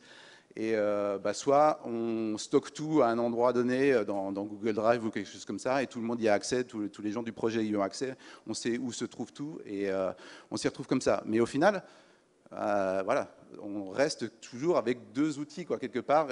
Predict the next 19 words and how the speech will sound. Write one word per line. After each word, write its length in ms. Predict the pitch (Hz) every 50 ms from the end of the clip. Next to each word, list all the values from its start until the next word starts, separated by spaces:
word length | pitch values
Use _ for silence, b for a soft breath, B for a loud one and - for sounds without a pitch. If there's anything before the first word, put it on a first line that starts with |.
| - -
et, 340 | - 113 113 120 120 113 110
euh, 280 | 110 107 104 101 104 104
le 200 | 107 104 110 107
pont 280 | - - 160 165 160 135
entre 180 | 117 - 131
les 100 | 113 120
deux, 120 | 127 165 180
il 40 |
n'est 80 | 139 123
pas 100 | - 127
forcément 360 | 135 131 - - 143 131 127
simple. 320 | 113 - 92 - _ _ _ - - - - _ _ _ _ _ _ _ _ _ _ _ _ _ _ _ _ _ _ _ _ _ b b b b b b b b b b b b b b b b b b _ _ _ _ _ _ _ _ _ _ _ _ _ _ _ _ _ - 95
Alors 120 | 98 98
juste 180 | 101 160 165 -
pour 120 | - 185
la 80 | 156 135
définition 500 | 131 139 - - 143 139 135 - 170 160
finalement, 400 | - - 120 117 117 127 131 131
de, 300 | 113 107 104 104 101